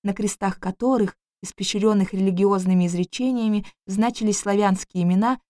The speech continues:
с неисчислимым количеством шипящих букв. Никогда не забывая по-добрососедски приветствовать Аристида. Когда она свернула на тропинку, таксист догнал её. «А ну, давайте-ка сюда»,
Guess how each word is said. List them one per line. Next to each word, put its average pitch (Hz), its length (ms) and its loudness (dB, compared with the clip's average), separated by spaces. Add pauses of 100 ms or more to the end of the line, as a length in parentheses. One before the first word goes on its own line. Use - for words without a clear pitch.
с - 120 -16
неисчислимым 202 1080 0
количеством 208 720 -2
шипящих 185 680 -8
букв. 170 380 -6 (480)
Никогда 226 540 0
не 190 100 4
забывая 196 560 0 (560)
по-добрососедски 202 960 0
приветствовать 175 840 -2 (200)
Аристида. 170 680 -4 (600)
Когда 220 240 4
она 247 100 4
свернула 240 480 0
на 196 160 2
тропинку, 254 720 -2
таксист 226 440 -6
догнал 190 420 0
её. 170 180 -8 (600)
«А 226 120 -4
ну, 247 300 0
давайте-ка 202 640 -4
сюда», 180 500 -4